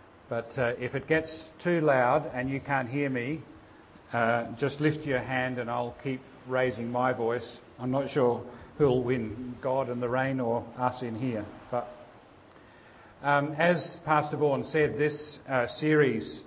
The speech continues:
<clears throat> came about in discussions we had last year, and very shortly, within the next, uh, few weeks, we hope,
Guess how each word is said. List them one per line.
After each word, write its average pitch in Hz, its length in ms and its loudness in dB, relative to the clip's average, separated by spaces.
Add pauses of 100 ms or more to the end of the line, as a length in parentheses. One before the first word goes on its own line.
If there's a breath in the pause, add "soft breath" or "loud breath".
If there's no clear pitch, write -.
<clears throat> - 920 -10
came 151 200 4
about 135 300 4
in 123 120 -4
discussions 123 640 -2
we 123 100 -6
had 120 220 -4
last 135 480 0
year, 113 360 -6 (1160)
and 135 440 2 (580 loud breath)
very 151 420 6
shortly, 123 400 4
within 123 320 -2
the 123 80 -4
next, 131 440 -6
uh, 120 300 2 (160)
few 143 180 0
weeks, 139 400 -2
we 123 120 -4
hope, 113 360 0